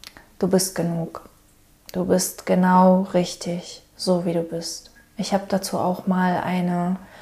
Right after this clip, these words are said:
Podcast-Folge aufgenommen, die dreht sich nur um dieses Thema. Die verlinke ich dir mal unten in den Shownotes.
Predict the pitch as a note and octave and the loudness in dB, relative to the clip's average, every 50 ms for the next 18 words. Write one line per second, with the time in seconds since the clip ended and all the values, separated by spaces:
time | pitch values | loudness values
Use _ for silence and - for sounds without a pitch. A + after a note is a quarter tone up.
0 | - - - - - - - - - - - - A#3 A#3 - - - G#3+ G#3+ G#3 | -20 -20 -20 -20 -20 -20 -20 -20 -20 -6 0 2 2 2 2 0 0 2 2 2
1 | G3+ - - - - - A3+ G#3+ G#3+ A3 G#3 G#3 - - G#3+ G#3+ G#3+ G#3+ G#3+ - | 2 0 -4 -4 4 8 10 10 10 10 10 8 8 8 8 8 6 6 2 0
2 | G#3 F#3+ G3 G3 F#3+ G3 G3 G3 F3+ F#3 - F#3 - F#3 F3+ - - F3+ F3+ - | 2 4 4 6 6 8 8 6 6 4 0 0 0 0 0 0 -2 -4 -4 -2
3 | - G#3+ A3+ A#3+ A3 A3 A3 G#3+ G#3+ G#3 G#3+ G3+ G#3 G3 - - - - G3 F#3+ | 0 2 4 4 6 6 4 4 4 4 4 4 2 2 0 -6 0 4 6 8
4 | F#3 F#3 F#3+ F#3 F3+ F3+ F#3 F#3 - - - - - - - - F#3+ F#3 F#3 - | 8 8 8 6 6 4 2 0 -2 -4 -14 -18 -20 -12 -4 0 0 0 2 2
5 | F3 E3+ F#3+ G3 G#3 G#3 G3 G3 - - - G3 F#3 F#3 F#3 F#3 F#3 F3+ F3+ - | 4 6 6 6 6 6 2 -2 -2 0 2 4 6 6 6 6 6 6 4 2
6 | - - G3+ A3+ - - - G3 F#3+ F#3+ F#3+ F#3 F#3 F#3 - - F#3+ F3+ F#3 F#3 | 2 2 2 2 0 0 0 2 4 6 6 6 4 4 2 2 2 4 4 6
7 | F#3 F#3 F3+ F3+ F3+ F#3 F#3 - - - - - | 4 4 4 4 2 0 0 -2 -8 -8 -10 -12